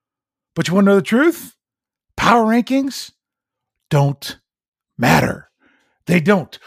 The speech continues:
because it doesn't matter who's number one in the power rankings. It matters who's number one in the standings. And right now, the Pittsburgh Steelers are number one in the standings for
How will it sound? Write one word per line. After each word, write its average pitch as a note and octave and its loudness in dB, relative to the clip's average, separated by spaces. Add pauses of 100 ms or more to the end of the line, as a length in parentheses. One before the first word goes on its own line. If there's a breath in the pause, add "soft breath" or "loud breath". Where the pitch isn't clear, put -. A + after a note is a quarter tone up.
(240 loud breath)
because E3+ -2
it D#3+ -4
doesn't C4 0
matter G#3 0 (200 loud breath)
who's D#3 -4 (120)
number D3 -4
one C3 -2
in B2 -4
the G#2+ -8
power A3 0
rankings. A2+ -8 (240 loud breath)
It B3+ -6
matters A#3 -2 (180 soft breath)
who's G3+ -6
number E3+ -6
one C#3 -2
in C#3+ -6
the D3+ -2
standings. A2+ -6
And B2 -10
right G3+ 2
now, G#3+ 0
the G3+ -4
Pittsburgh G3 -10
Steelers A3+ -6
are F#3+ -4
number D#3 -6
one A#2 -6 (380 loud breath)
in D3+ -4
the F3+ 0
standings C#3+ -4
for C#3+ -6